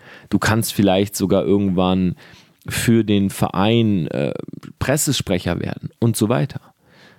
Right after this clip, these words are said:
Ja, wenn du Model, äh, oder wenn du dich mit Beauty beschäftigst, aber du hast einfach nicht das Aussehen, dann kannst du immer noch darüber Blogs schreiben.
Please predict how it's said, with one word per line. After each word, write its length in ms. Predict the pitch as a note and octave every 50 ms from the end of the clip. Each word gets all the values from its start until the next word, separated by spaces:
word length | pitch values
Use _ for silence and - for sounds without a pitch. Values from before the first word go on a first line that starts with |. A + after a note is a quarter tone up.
| _ _
Ja, 240 | - F#2 G#2+ A#2 A2+
wenn 120 | A2 A2
du 80 | A2 G#2
Model, 640 | G#2 G#2+ A#2 C3+ D#3 D#3+ D#3 C3+ A#2 G2+ F2+ - -
äh, 140 | - G2+ G2+
oder 240 | F#2+ F2+ F#2 G2 F#2
wenn 120 | G2 G#2
du 60 | G#2+ G2
dich 160 | G#2 G2 -
mit 220 | G#2 F#2 F#2 F#2
Beauty 380 | F#2+ G2+ B2+ D#3 D#3 - - B2
beschäftigst, 680 | G2 A2+ - - A2 F#2+ - - - - - - -
aber 140 | - F#2 F#2+
du 280 | F2+ F#2 G2 G2 G2 F#2
hast 180 | G#2+ - -
einfach 240 | - - F#2+ G2+ A2+
nicht 160 | G#2 G2+ -
das 200 | - G2+ - - -
Aussehen, 800 | G2+ A#2 B2+ C#3 C3+ - - - F#2+ F#2 E2+ E2 D#2+ - - - - _ _ - - - - - - _ _ _
dann 400 | - G2+ G2 G2+ G2+ F#2+ D#2+ -
kannst 300 | - - G#2 G#2 - -
du 60 | A2+
immer 180 | - A#2 A#2+ A#2
noch 120 | A#2 A2
darüber 340 | - A#2 G#2 G#2 G#2 A2 G2+
Blogs 360 | F#2 G2+ A2+ C#3+ D#3 - -
schreiben. 460 | - - - - - - - - D3+